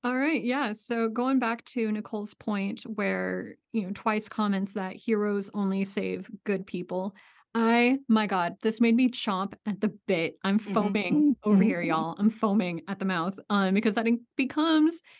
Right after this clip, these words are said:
Speaker 1: incredibly crucial to Toga's motivation and character arc,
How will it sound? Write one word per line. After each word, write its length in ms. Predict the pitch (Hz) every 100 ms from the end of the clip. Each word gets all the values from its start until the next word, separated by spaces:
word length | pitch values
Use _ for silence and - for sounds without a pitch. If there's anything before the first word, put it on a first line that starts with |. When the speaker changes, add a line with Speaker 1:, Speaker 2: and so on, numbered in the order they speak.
| _
Speaker 1:
incredibly 600 | 285 330 - 302 294 330
crucial 600 | - 302 311 302 262 269 - _
to 80 | 262
Toga's 380 | 226 254 247 269
motivation 760 | 240 240 247 185 226 - 226 226 -
and 200 | 214 233
character 480 | - 226 247 247 190
arc, 340 | 180 180 202